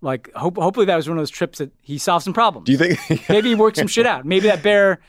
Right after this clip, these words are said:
Speaker 1: had some, some, some trauma in his past or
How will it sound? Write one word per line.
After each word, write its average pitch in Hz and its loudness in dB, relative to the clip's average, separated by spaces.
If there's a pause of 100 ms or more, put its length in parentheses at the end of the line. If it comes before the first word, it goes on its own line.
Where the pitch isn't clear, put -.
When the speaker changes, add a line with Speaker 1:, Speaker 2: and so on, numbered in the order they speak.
(180)
Speaker 1:
had 175 -2
some, 185 -6
some, 175 -6
some 147 -8
trauma 175 0
in 170 -2
his 165 -6
past 170 -4
or 135 -4